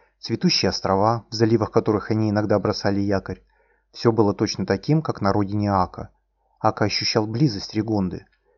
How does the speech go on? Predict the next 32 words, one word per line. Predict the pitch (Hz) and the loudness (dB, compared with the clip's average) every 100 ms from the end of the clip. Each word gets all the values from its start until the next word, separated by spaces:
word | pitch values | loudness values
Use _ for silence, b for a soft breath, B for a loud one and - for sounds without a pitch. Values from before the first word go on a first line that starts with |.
| _ | _
Его | - 107 107 | -4 0 0
взор, | 101 143 - | 4 4 6
полный | 123 104 98 | 2 2 2
надежды, | 107 113 101 85 92 | 2 2 0 0 -2
обращался | 90 95 - 131 - | -2 -2 0 0 0
к | 113 | 0
горизонту. | 110 113 107 95 87 - - _ _ _ _ | 2 2 0 -4 -4 -12 -20 _ _ _ _
Скоро, | - - - 135 92 80 _ _ _ - | -18 -6 2 4 4 -2 _ _ _ -2
может | 117 107 | 2 2
быть, | 110 117 | 0 0
уже | 113 | 0
сегодня, | 120 135 139 151 107 82 - _ _ _ _ - | 0 -2 2 2 2 -6 -10 _ _ _ _ -10
может | 104 98 107 107 | -4 -2 -2 0
быть, | 120 117 | -2 0
завтра. | 139 160 - - 87 _ _ _ _ _ _ _ _ - | 2 2 0 -8 -8 _ _ _ _ _ _ _ _ -8
Взволнованный | 113 107 110 110 98 98 | 0 4 4 4 2 2
ожиданием, | 95 101 101 147 131 | 0 0 2 4 4
он | 107 101 | 2 0
не | 98 | 2
мог | 110 113 | 0 -2
уснуть | 104 101 92 | -4 -4 -4
по | - | -2
ночам. | 92 92 - 87 98 _ _ _ _ _ | -4 -4 -4 -4 -6 _ _ _ _ _
Всё | - 131 | -6 2
меньше | 175 170 - | 4 4 2
интересовался | 104 98 - 101 98 - | -2 -2 -2 2 2 2
он | 101 101 | -4 0
жизнью | 107 104 101 | -2 0 0
белых | 107 98 - | 0 0 -2
людей | 107 104 | -2 0
на | 98 | 0
яхте. | 101 95 - - 92 | 0 -2 -4 -12 -18